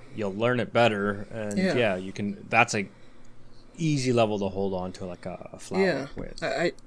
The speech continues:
Speaker 2: I, I don't quite understand everything that's going on 'cause it's like, "Oh, you just randomly Bowser turned up. Who, who got to, you know, one four? I didn't yet. Am I too slow?"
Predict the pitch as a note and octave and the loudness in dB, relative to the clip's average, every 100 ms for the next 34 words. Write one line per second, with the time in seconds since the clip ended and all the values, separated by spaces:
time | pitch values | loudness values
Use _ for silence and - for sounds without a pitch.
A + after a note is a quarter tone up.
0 | - E3+ F3+ - - - - - F#3 F#3 | -2 0 0 -2 -12 -16 -8 2 2 2
1 | - E3 E3 D#3 D#3 D3+ - D3+ D3 D3+ | -2 0 0 0 -2 -4 -2 -2 -2 -4
2 | D3 C#3+ C#3+ D3 C#3 - C#3 C3+ C3+ C3 | -6 -8 -8 -8 -8 -8 -4 -2 -2 -4
3 | C#3 - D3 - C3+ - E3 D4 B3 D3+ | -4 -6 -6 -4 -2 2 6 12 12 10
4 | - - - - - - - G3+ G3 C3 | 2 -12 -16 -16 -16 -16 0 2 2 -2
5 | D#3+ G3+ G#3 E3+ E3+ F#3+ G3+ G3+ F#3+ E3 | 0 2 2 4 4 6 4 4 4 6
6 | F3 G#3 G#3+ G3 D#3+ D3+ D3+ F3+ - G3+ | 8 8 6 4 2 2 4 2 4 4
7 | G3 F3+ G3+ G3 - G3 F#3+ F3 - - | 4 0 4 4 4 2 2 0 -8 -4
8 | F3+ F3 D3+ F3 E3 F3 F#3 - G3 F#3+ | 0 0 0 0 2 0 0 2 4 4
9 | D3 C#3+ - - - - - - D3+ G3 | 2 -4 -16 -18 -16 -14 -14 -6 -2 0
10 | E3 D3+ A#2 D3 F3+ - - E3+ E3 - | 0 0 0 0 -2 -6 -8 -6 -6 -6
11 | F3 - D#3+ D#3 G3 | -6 -4 -4 -2 0